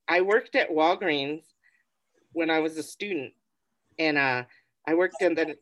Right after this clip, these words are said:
night, and I would just, like, you know, make the shelves neat and nice, and I would cashier.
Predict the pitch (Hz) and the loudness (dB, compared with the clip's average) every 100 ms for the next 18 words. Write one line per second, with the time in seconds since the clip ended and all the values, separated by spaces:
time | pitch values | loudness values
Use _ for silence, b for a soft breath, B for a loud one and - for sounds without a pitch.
0 | - 151 151 139 123 160 151 143 143 147 | -8 -2 0 0 -2 -4 -2 -2 -2 -2
1 | 143 - - 131 120 - _ _ _ _ | -6 -6 -8 -4 -4 -6 _ _ _ _
2 | _ _ _ _ _ - 175 147 139 151 | _ _ _ _ _ -10 -6 -4 -2 -4
3 | 156 170 160 - 165 160 165 - 147 156 | -4 -6 -4 -2 -2 -2 -8 -10 -8 -6
4 | 160 - - 139 135 135 143 143 135 131 | -8 -12 -14 -10 -6 -4 -6 -8 -8 -6
5 | 131 127 - 196 - 214 156 123 | -6 -6 -2 -2 -2 -2 0 -2